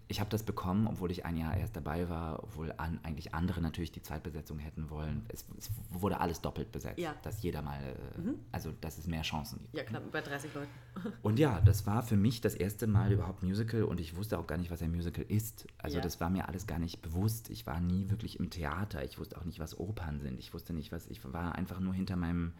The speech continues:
Speaker 1: ich wusste schon, was Opern sind, aber ich habe nie welche erlebt.
Speaker 2: Mhm.
Speaker 1: Also so wirklich erlebt an mir selbst. Und, ähm, das war meine erste Berührung mit Musical und da habe ich mir gedacht, Musical ist doch eigentlich ziemlich geil.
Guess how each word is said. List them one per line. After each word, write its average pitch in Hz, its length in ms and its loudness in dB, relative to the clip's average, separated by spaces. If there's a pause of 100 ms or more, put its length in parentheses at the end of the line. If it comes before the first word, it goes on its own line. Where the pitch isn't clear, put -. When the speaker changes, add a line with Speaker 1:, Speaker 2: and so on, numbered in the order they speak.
(320)
Speaker 1:
ich 80 120 -6
wusste 90 160 2
schon, 104 180 6
was 104 140 4
Opern 95 280 4
sind, 82 180 4
aber 82 100 0
ich 80 100 -4
habe 87 160 -2
nie 90 160 4
welche 85 240 -2
erlebt. 82 760 0
Speaker 2:
Mhm. - 80 -4
Speaker 1:
Also 76 140 -4
so 76 160 -4
wirklich - 320 -8
erlebt 76 520 0
an 73 140 0
mir 80 220 2
selbst. 73 540 -4 (800)
Und, 73 420 -4
ähm, 65 600 -4 (840)
das - 300 -6
war 101 160 2
meine 85 240 2
erste 87 240 -2
Berührung 85 420 0
mit 73 140 2
Musical 90 400 2
und 80 140 0
da 73 100 -2
habe 80 120 -2
ich 85 100 -6
mir 85 120 2
gedacht, 82 380 -2
Musical 85 380 0
ist - 160 -8
doch - 80 -10
eigentlich 71 280 -8
ziemlich 110 320 -4
geil. 131 260 0